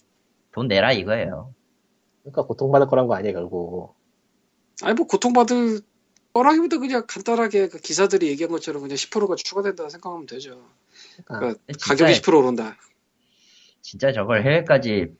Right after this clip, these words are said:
Speaker 1: 확장하려고 저걸 뻗는 건지 어쩌는 건지는 아직도 알 수가 없네요, 이걸로.
Speaker 3: 근데 해외 앱스토어는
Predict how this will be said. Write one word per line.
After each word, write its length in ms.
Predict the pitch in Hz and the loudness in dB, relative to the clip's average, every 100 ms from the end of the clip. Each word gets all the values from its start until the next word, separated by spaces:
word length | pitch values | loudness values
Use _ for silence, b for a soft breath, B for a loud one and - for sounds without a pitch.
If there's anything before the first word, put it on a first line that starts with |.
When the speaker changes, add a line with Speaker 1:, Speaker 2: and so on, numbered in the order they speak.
| _ | _
Speaker 1:
확장하려고 640 | _ - 175 165 139 107 | _ -2 2 4 4 2
저걸 320 | 98 95 104 110 | 2 4 4 4
뻗는 320 | 113 123 117 | 4 4 2
건지 440 | 101 82 80 82 82 | 2 2 -2 0 0
어쩌는 400 | 82 120 123 101 | 2 4 4 4
건지는 340 | 90 82 82 | 0 0 0
아직도 420 | 78 95 - 180 | 2 0 4 6
알 140 | 110 107 | 6 4
수가 240 | - 104 | 0 0
없네요, 320 | 80 80 80 | 0 -2 -2
이걸로. 240 | 80 80 87 | -2 0 2
Speaker 3:
근데 120 | - | 4
해외 280 | 262 285 269 | 4 6 6
앱스토어는 1000 | 196 - 233 214 202 185 185 196 165 107 | 4 -2 -4 -4 -2 -4 -6 -8 -10 -14